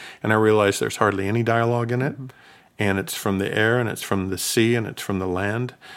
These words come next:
Speaker 1: and, and it's about rescuing people, and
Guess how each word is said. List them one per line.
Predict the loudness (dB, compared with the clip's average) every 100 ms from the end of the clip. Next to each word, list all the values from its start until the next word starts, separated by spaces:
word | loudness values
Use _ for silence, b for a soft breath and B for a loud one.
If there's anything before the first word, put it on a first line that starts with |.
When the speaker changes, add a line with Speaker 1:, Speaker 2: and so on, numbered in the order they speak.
| B B -2
Speaker 1:
and, | -2 -2 -4
and | -4 -2
it's | -2 -2
about | 2 0 0
rescuing | 0 0 0 -2 -2 -2
people, | -2 0 -2 -2 -2
and | -2 -2